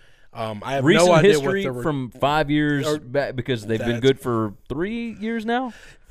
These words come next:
Speaker 1: Good is a relative term. They've been better than they have been the last three years.
Speaker 2: I mean,
Speaker 1: But
Speaker 2: last year they went
Speaker 1: last,
Speaker 2: eleven and two.
Speaker 1: last year they were good. The two years before last year, they were better than they have been.
Speaker 2: Yeah.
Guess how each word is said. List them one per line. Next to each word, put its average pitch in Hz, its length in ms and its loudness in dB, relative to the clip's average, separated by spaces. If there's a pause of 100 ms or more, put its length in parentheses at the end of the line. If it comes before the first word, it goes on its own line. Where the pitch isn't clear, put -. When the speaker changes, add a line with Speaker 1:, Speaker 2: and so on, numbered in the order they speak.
(160)
Speaker 1:
Good 226 200 2
is 170 120 -4
a 151 60 -6
relative 139 400 -2
term. 107 460 -8 (320)
They've 180 180 4
been 185 240 2
better 180 300 4
than 165 180 0
they 156 140 -4
have 202 400 -2
been 131 240 -6
the 120 80 -12
last 117 400 -10
three 123 260 -10
years. 104 540 -14 (520)
Speaker 2:
I - 60 -8
mean, 156 120 4
Speaker 1:
But - 40 0
Speaker 2:
last 311 260 2
year 190 120 0
they 160 80 2
went 147 160 0
Speaker 1:
last, 226 140 8
Speaker 2:
eleven 110 180 2
and 104 60 -8 (260)
two. 110 40 -18
Speaker 1:
last 220 400 4
year 180 120 0
they 160 120 0
were 135 140 -6
good. 113 460 -4 (320)
The 156 160 0
two 240 260 0
years 202 260 0
before 185 420 0
last 120 380 -8
year, 120 220 -8
they 131 200 -8
were 110 280 -12 (560)
better 160 320 2
than 135 220 -8
they 120 120 -12
have 104 360 -6
been. 78 320 -16 (100)
Speaker 2:
Yeah. 117 240 -2